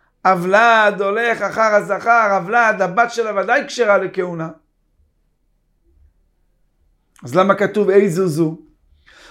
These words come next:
עונה הגמרא, "תנא כל מקום דרישא", הביטוי "כל מקום" זה בעלי הטוי, זה בא לרבות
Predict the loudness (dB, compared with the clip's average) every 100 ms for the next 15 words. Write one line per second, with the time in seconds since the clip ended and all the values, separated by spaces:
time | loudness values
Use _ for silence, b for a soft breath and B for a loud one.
0 | b 0 2 2 0 0 0 -2 -4 -4
1 | -4 0 2 2 0 -6 -6 -6 -4 -4
2 | -2 -4 -4 -12 -14 -6 2 2 2 -8
3 | -2 2 2 0 -8 b b -4 0 2
4 | 4 4 4 0 -2 -12 -12 -18 _ _
5 | -10 0 2 2 2 4 4 2 -2 -6